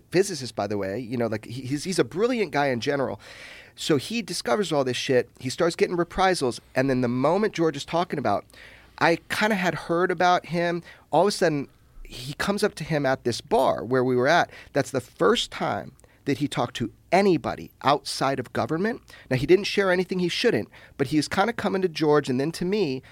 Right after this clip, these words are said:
to say, "I'm doing this whistleblower thing. I am concerned for my safety a-, and just in general for my career." He wanted a journalist or journalists to know, not to report on it. So imagine that. We don't even break the story that we had before anybody, right?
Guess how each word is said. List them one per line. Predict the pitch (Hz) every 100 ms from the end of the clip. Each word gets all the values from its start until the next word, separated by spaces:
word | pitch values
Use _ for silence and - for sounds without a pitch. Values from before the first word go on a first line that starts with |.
| -
to | 151
say, | - 127 -
"I'm | 190 180
doing | 160 196 160
this | 127 -
whistleblower | 151 147 127 113
thing. | - 143 -
I | 147
am | 202
concerned | 180 147 120 - 170 214 240
for | - 151
my | 117
safety | 110 135 156 - 220 226 -
a-, | 135
and | 110 120
just | 135 -
in | 135
general | 120 147 170
for | 156
my | 117
career." | - 117 117 160 208 - - - -
He | -
wanted | 139 151 185 214
a | 151
journalist | 113 135 143 185 214 214 - - - -
or | 110
journalists | 143 151 151 151 - -
to | 160
know, | 117 120 165 233 - - _ _ - _ _ _ _
not | 131 196
to | -
report | 120 - 175 185
on | 87 -
it. | - _ -
So | 147 135
imagine | 147 180 156
that. | 143 117 - _
We | 131
don't | 165 160
even | 143 117
break | 143 165 -
the |
story | - 170 151 123
that | 139
we |
had | 147 127
before | 120 - 120
anybody, | 170 180 107 - -
right? | 117 123